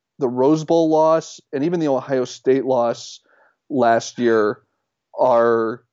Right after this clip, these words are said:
you know what, tip your hat. Th-, those guys made plays. J T Barrett had the unbelievable game. Sam Darnold was, was darn near perfect,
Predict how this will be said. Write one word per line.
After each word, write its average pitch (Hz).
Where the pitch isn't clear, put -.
you 139
know 131
what, 143
tip 151
your 123
hat. 113
Th-, 131
those 131
guys 131
made 123
plays. 117
J 131
T 123
Barrett 120
had 120
the 123
unbelievable 117
game. 113
Sam 127
Darnold 117
was, 120
was 123
darn 123
near 120
perfect, -